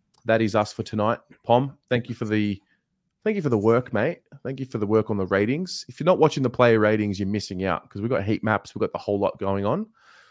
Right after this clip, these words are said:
Um, and long may this continue.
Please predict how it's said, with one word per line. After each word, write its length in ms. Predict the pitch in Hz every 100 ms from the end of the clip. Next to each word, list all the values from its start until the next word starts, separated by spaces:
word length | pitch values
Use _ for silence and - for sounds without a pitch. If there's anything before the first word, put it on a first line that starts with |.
| _ _ -
Um, 480 | 101 107 110 110 -
and 540 | 110 113 113 110 110 110 - _ -
long 360 | 120 143 190
may 140 | 180 156
this 200 | 143 143
continue. 640 | 139 120 120 120 101 82